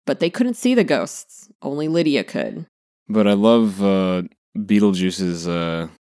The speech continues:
Speaker 2: solution to that is just like, "Let's just kill him."
Speaker 1: Yeah. <laughs>
Speaker 2: I'm ready for it.
Speaker 1: So Michael Keaton plays Beetlejuice. He apparently ad-libbed most of the lines.
Speaker 2: Are you serious?
Speaker 1: He was just saying whatever he wanted,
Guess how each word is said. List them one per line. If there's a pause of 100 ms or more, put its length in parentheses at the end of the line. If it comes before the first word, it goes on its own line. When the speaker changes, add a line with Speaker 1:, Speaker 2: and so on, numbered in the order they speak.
(100)
Speaker 2:
solution
to
that
is
just
like,
"Let's
just
kill
him."
Speaker 1:
Yeah. (1200)
<laughs>
Speaker 2:
I'm
ready
for
it. (560)
Speaker 1:
So
Michael
Keaton
plays
Beetlejuice. (340)
He
apparently (120)
ad-libbed
most
of
the
lines. (220)
Speaker 2:
Are
you
serious? (160)
Speaker 1:
He
was
just
saying
whatever
he
wanted,